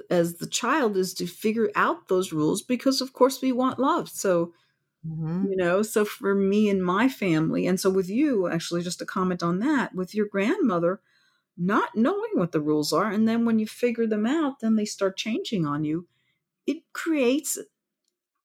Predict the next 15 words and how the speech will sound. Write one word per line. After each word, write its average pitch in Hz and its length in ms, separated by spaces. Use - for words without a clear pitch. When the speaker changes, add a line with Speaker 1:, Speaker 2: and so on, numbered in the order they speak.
Speaker 1:
a 226 60
sense 254 520
of, 208 300
it's - 200
almost 294 240
like 240 160
being 233 200
on, 226 140
standing 233 540
on, - 120
on 226 160
quicksand. 185 540
It's, - 220
it's 190 160
this - 280